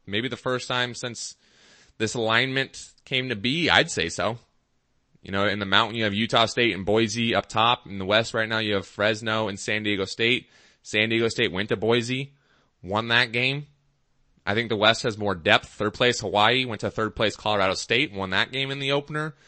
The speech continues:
Nevada should have beat Boise, or Boise a couple weeks ago in Reno. So yeah, I would, I would absolutely say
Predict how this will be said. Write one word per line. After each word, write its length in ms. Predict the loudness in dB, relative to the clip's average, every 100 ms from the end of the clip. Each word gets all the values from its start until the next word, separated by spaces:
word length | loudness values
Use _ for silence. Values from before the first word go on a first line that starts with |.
| _ _
Nevada 300 | 0 4 4
should 220 | 4 0 0
have 120 | 2
beat 300 | 0 -2 -8 _
Boise, 600 | 0 0 0 -4 -6 -10 _
or 100 | -4
Boise 540 | 0 0 0 -2 -6 -10 _ _ _ _ _ _ _
a 40 | -4
couple 260 | -2 0
weeks 240 | -2 -2 0
ago 400 | 2 2 0 -8 _ _ _ -6
in 160 | -4
Reno. 280 | -2 -2 -2
So 120 | 0
yeah, 200 | 4 6
I 120 | 6
would, 100 | 4
I 80 | 4
would 140 | 4 6
absolutely 380 | 4 2 -8
say 260 | -6 -6